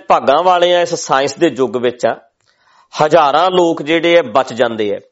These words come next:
ਮੈਂ ਪਿੱਛੇ ਜੇ ਇੰਟਰਨੈੱਟ ਤੇ ਮੈਂ ਨੋਟ ਕਰ ਰਿਹਾ ਸੀ ਤੇ ਮੈਂ ਕਿਹਾ, "ਵੇਖਿਓ ਜ਼ਰਾ, ਇੰਡੀਆ ਦੀ ਐਵਰੇਜ ਏਜ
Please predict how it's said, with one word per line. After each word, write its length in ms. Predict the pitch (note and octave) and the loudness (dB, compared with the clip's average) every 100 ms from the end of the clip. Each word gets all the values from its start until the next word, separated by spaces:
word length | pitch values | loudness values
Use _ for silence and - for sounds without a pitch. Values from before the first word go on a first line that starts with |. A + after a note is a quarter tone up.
| _ _ _ _ _ | _ _ _ _ _
ਮੈਂ 140 | - D#3+ | 0 0
ਪਿੱਛੇ 380 | D#3+ E3 F#3+ F3+ | 0 -2 0 2
ਜੇ 180 | F#3 E3 | 2 0
ਇੰਟਰਨੈੱਟ 500 | D#3+ D#3 D#3+ D#3+ D3+ | -2 0 0 -2 -2
ਤੇ 460 | - E3 D#3+ - - | -2 0 0 -2 -4
ਮੈਂ 220 | C3+ C#3 | -2 0
ਨੋਟ 320 | C3 C3 D3 | 2 2 2
ਕਰ 200 | D#3 D3 | 0 0
ਰਿਹਾ 260 | C3+ C#3 C3+ | 2 2 0
ਸੀ 280 | - C#3 C#3 | -2 -6 -2
ਤੇ 220 | C#3+ C3+ | 0 0
ਮੈਂ 180 | C3 B2+ | 0 -2
ਕਿਹਾ, 180 | D3 | -2
"ਵੇਖਿਓ 400 | A#2+ B2+ - E3 | 0 -2 0 0
ਜ਼ਰਾ, 380 | C#3 A#2+ A2+ - _ _ _ _ _ _ - | 2 2 0 -4 _ _ _ _ _ _ -4
ਇੰਡੀਆ 440 | E3 E3 F3 F#3 F#3 | -2 0 2 4 2
ਦੀ 340 | D#3+ F#3 - D3+ | 0 -2 -2 0
ਐਵਰੇਜ 540 | D#3 D#3 E3+ F3+ E3 - | 0 2 2 2 -2 -4
ਏਜ 360 | C#3+ B2+ B2+ | 0 2 0